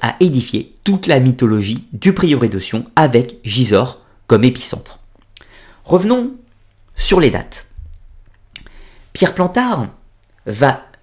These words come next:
donner naissance légale au prieuré de Sion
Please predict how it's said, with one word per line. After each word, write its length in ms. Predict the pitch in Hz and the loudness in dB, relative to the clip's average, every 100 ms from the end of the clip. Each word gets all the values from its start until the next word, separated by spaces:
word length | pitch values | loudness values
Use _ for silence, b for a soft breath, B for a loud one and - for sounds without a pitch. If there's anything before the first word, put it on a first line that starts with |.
| - - - | -20 -14 -8
donner 480 | 113 110 190 196 208 | -4 6 6 6 4
naissance 560 | 160 139 - 143 135 - - - - - - - - - _ | 4 2 0 -4 -6 -14 -20 -20 -20 -20 -20 -18 -20 -20 _
légale 560 | 110 123 120 202 196 - | 2 4 4 4 2 0
au 60 | 127 | -2
prieuré 300 | 131 117 107 | 0 0 -2
de 80 | |
Sion 240 | 104 - | -4 -6